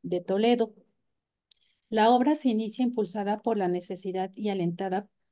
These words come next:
por los ideales filantrópicos del ilustrado arzobispo, quien proporcionó además el soporte económico imprescindible para su funcionamiento.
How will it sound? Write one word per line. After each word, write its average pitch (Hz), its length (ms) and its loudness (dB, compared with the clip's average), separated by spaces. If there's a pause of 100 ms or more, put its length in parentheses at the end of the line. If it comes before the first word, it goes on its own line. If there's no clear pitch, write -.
(200)
por 208 140 4
los 202 180 0
ideales 220 460 2
filantrópicos 208 800 -2
del 208 140 0
ilustrado 196 800 0 (360)
arzobispo, 226 1040 0
quien 214 180 -4
proporcionó 208 840 0
además 202 440 0
el 240 100 -2
soporte 208 480 -4
económico 208 840 -2 (280)
imprescindible 226 840 0
para 190 280 -2
su 190 140 -10
funcionamiento. 214 1080 0